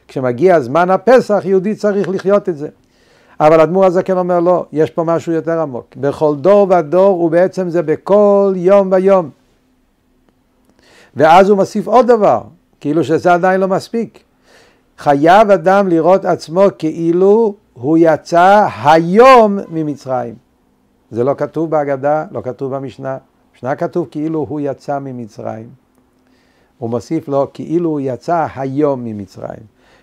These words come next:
כלומר, יש פה שתי חידושים נפלאים שהוא אומר לנו. דבר ראשון, הדבר הזה שבן אדם צריך לחוות, לחוות, לחיות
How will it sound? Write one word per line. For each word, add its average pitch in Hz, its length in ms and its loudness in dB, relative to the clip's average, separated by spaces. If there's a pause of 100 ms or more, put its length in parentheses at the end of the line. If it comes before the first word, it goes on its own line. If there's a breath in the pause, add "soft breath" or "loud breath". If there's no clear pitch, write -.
(140)
כלומר, 113 500 -4 (880)
יש - 60 -20
פה 120 120 -10
שתי 156 280 -4
חידושים 151 720 -10 (100)
נפלאים 131 600 -8
שהוא 127 180 -8
אומר 120 220 -6
לנו. 113 220 -14 (520 soft breath)
דבר 127 300 4
ראשון, 147 500 -4 (300)
הדבר 123 480 -2
הזה 151 300 -2
שבן 127 260 -10
אדם 139 340 -6
צריך 135 380 -10
לחוות, 131 600 -6
לחוות, 123 540 -6
לחיות 135 540 -4